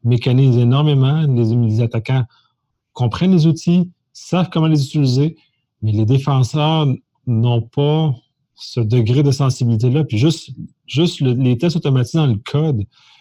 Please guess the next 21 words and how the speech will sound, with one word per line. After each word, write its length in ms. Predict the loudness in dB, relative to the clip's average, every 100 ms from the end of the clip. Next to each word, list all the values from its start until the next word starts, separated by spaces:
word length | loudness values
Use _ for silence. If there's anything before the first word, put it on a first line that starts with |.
| _ -4
qui 240 | -2 2
n'a 160 | 2 0
pas 100 | 0
l'air 160 | 0
d'être 160 | 0 0
une, 220 | 0 2
une 580 | 0 0 -2 -2 -2 -4
pratique 460 | -4 -4 -4 -6
qui 160 | -4 -4
est 160 | -4 -4
très, 320 | -4 -2 -4
si 300 | -10 -4 -2
répandue 500 | 0 0 0 0 -2
que 80 | -8
ça, 180 | -8 -8
qui, 300 | -4 -2 -2
et 80 |
qui 160 | -2 -2
devrait 320 | 0 0 0
l'être 240 | 0 -2 -2
davantage. 800 | -2 0 -2 -2 -4 -2 -2